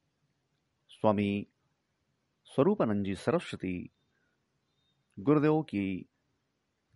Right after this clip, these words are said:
के कृपा पात्र हैं और निश्चित रूप से क्षेत्रवासियों को लाभान्वित कर रहे हैं।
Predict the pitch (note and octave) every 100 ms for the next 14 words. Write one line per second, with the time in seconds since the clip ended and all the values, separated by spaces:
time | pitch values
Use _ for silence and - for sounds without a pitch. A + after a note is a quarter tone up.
0 | _ F#2+ - G2 B2+ C3+ C3+ - B2+ C3+
1 | D#3+ - _ _ _ _ _ _ _ G2+
2 | F#2 F2+ F2 _ G2+ A2+ - G#2 A#2 E3
3 | - F2+ E2 - _ _ _ _ _ _
4 | _ _ _ _ _ - G#2+ G2+ G2+ G2
5 | D#3 F3 - F2+ - _ _ G2 G#2 G#2
6 | G2+ G#2+ G#2+ - - F2+ F2 E2+ E2 -